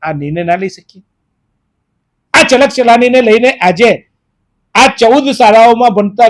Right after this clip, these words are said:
કેટલાય બાળકો નોટબુકથી વંચિત છે, એનો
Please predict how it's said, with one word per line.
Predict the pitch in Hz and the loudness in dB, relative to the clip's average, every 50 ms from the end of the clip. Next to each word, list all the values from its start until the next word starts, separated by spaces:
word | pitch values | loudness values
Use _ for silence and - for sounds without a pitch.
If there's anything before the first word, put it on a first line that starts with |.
| 226 - | 0 -2
કેટલાય | 220 208 208 - - 208 226 247 247 202 208 | -6 -6 -6 -4 -2 2 2 2 2 2 2
બાળકો | 196 196 214 208 - 240 - - _ _ _ _ _ _ _ - | 2 2 2 0 -2 -4 -6 -6 _ _ _ _ _ _ _ -6
નોટબુકથી | 185 175 196 196 196 202 220 196 - - 233 214 | -2 0 0 0 -2 -4 -8 -8 -8 -10 -8 -6
વંચિત | 196 185 170 - - 214 208 208 170 - | -6 -6 -8 -8 -10 -12 -12 -14 -12 -8
છે, | 208 196 160 - - _ _ _ _ _ _ _ _ _ _ _ | -6 -6 -6 -6 -10 _ _ _ _ _ _ _ _ _ _ _
એનો | 190 185 185 190 | -4 -4 -2 -2